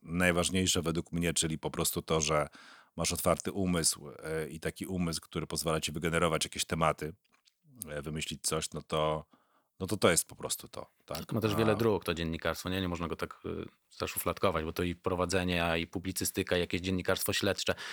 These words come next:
Speaker 2: I to wszystko ma takie odnogi, gdzie tam jakby się chciało poruszać, to
Speaker 1: Okej.
Speaker 2: każdy coś znajdzie dla siebie pewnie,
Speaker 1: Na
Speaker 2: nie?
Speaker 1: pewno tak, ale z drugiej strony wydaje mi się, że każda z tych nóg jest taka, że musisz, e, no, być po prostu ciekawy świata i otwarty
Speaker 2: No
Speaker 1: na
Speaker 2: tak.
Speaker 1: niego.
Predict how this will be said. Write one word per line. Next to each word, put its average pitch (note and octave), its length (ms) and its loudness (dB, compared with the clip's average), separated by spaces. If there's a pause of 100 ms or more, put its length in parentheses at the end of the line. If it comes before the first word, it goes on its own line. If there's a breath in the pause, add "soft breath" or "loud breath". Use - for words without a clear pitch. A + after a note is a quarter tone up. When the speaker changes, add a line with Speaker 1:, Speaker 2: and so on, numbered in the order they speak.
Speaker 2:
I A2 40 -10
to - 80 -6
wszystko A#2+ 240 2
ma A#2 100 4
takie A#2 200 2
odnogi, A#2+ 320 2
gdzie A2 140 0
tam G#2+ 180 4
jakby G2+ 220 0
się - 120 2
chciało A#2 420 4
poruszać, D3 400 6
to F#2+ 60 6
Speaker 1:
Okej. - 100 6
Speaker 2:
każdy D3+ 240 4
coś D#3+ 140 4
znajdzie C#3+ 280 4
dla D3 120 4
siebie A2+ 280 4
pewnie, - 140 6
Speaker 1:
Na D3+ 60 12
Speaker 2:
nie? E3 60 8
Speaker 1:
pewno G3 220 10
tak, F#2+ 420 8
ale A#2 100 8
z A2+ 80 6
drugiej C#3 280 6
strony C3+ 380 8 (720)
wydaje B2 340 6
mi A#2+ 80 2
się, A2+ 120 4
że A#2 80 6
każda B2+ 400 8
z - 100 2
tych - 300 -2
nóg B2 340 6 (360 loud breath)
jest A2 260 4
taka, B2+ 440 8 (460)
że B2 220 6
musisz, B2+ 600 4
e, A#2+ 360 4 (840)
no, B2 100 6
być C3+ 140 6
po B2 100 -2
prostu B2 200 4
ciekawy B2 340 6
świata B2 320 8
i A#2+ 40 10
otwarty - 380 6
Speaker 2:
No C#3+ 60 4
Speaker 1:
na C3+ 60 2
Speaker 2:
tak. - 140 -4
Speaker 1:
niego. - 100 -20